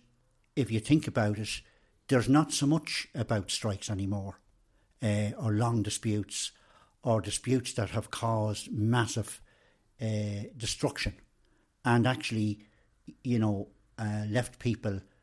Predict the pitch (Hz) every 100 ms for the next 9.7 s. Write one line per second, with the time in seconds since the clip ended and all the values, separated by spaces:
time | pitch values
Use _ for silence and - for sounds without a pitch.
0 | _ _ 117 110 113 135 - 107 101 110
1 | - - 107 - 104 98 104 - - _
2 | _ - - 113 - 107 110 104 98 -
3 | 123 104 101 - 107 92 - 92 110 98
4 | 95 - _ _ _ _ _ 113 110 107
5 | 107 - 160 135 147 - 131 120 117 101
6 | - _ _ _ _ _ _ _ _ _
7 | _ - - - 143 98 104 95 - -
8 | - _ _ 113 104 104 101 113 - 110
9 | 110 95 120 104 95 -